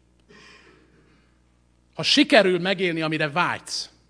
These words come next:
hogy ó, Uram, én oda szeretném szánni magam, én tényleg tisztán, én meg akarok változni, én bizonság akarok, és mindez sikerül, akkor a végén elmondhatod, hogy nekem sikerült. Mert akkor rossz úton jársz,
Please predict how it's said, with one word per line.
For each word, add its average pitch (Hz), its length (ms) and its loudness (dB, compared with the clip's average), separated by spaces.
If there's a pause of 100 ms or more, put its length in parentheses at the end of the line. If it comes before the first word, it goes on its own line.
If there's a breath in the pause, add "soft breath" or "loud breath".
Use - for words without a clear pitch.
(400)
hogy - 120 -20
ó, 220 200 -6
Uram, 175 200 -6
én 160 180 -14
oda 196 200 -14
szeretném 139 420 -16
szánni 160 400 -10
magam, 127 220 -14
én 147 100 -14
tényleg 254 280 -6
tisztán, 190 400 -12
én 190 80 -10
meg 247 180 -6
akarok 226 280 -4
változni, 214 460 -2
én 196 60 -8
bizonság 226 440 -2
akarok, 180 320 -10 (120)
és - 100 -18
mindez 311 280 -2
sikerül, 220 480 -4
akkor 220 200 -4
a 214 40 -6
végén 240 380 -6 (1000 loud breath)
elmondhatod, 220 600 -2
hogy 156 220 -10 (420)
nekem 123 300 -12
sikerült. 104 640 -16 (440 loud breath)
Mert 170 160 -4
akkor - 420 -4 (220)
rossz 220 260 -6
úton 101 280 -12
jársz, 98 360 -20